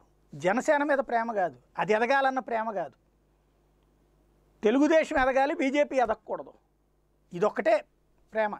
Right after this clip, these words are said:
తెలుగుదేశం ఎదిగితే వీళ్ళ సంతోషం కొంత ఉంటది. రెండవది ఏంటంటే బీజేపీ ఎదగకుండా ఉండాలి. ఇది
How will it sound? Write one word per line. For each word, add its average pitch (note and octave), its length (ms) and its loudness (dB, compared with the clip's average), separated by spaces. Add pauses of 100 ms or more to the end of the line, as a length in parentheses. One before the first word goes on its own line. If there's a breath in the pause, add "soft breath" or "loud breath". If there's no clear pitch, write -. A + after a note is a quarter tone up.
(160)
తెలుగుదేశం B3 500 -2 (140)
ఎదిగితే A3+ 340 0 (1400)
వీళ్ళ C4 260 4 (120)
సంతోషం B3 420 0 (100)
కొంత G#3+ 240 -4
ఉంటది. F#3 240 -10 (920)
రెండవది B3+ 480 2
ఏంటంటే A#3 340 -4 (960)
బీజేపీ D4 460 4 (100)
ఎదగకుండా A3+ 440 -2
ఉండాలి. D#3 280 -6 (1080)
ఇది C4+ 140 4